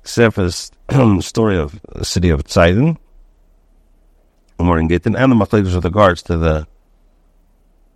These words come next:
the, uh, sorry, the Ariv, the guarantor in Baba Basra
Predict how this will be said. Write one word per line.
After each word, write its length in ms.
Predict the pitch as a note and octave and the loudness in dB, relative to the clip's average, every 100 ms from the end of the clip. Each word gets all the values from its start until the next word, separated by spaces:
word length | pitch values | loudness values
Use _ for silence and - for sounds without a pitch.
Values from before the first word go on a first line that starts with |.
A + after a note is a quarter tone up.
| _ _ _ - | _ _ _ -12
the, 340 | D#2 E2+ E2 | -4 0 0
uh, 100 | - | -2
sorry, 240 | D#2+ F#2+ G#1+ | 2 2 2
the 100 | F2+ | -2
Ariv, 340 | F#2 A2+ A#2+ A2+ | 0 2 2 2
the 100 | F2+ | 2
guarantor 520 | F#2+ F#2 E2 G2 G2 | 2 2 2 0 0
in 80 | F#2 | 2
Baba 180 | D#2+ D2 | 0 0
Basra 520 | D#2 D#2 - A2+ | 2 0 0 -2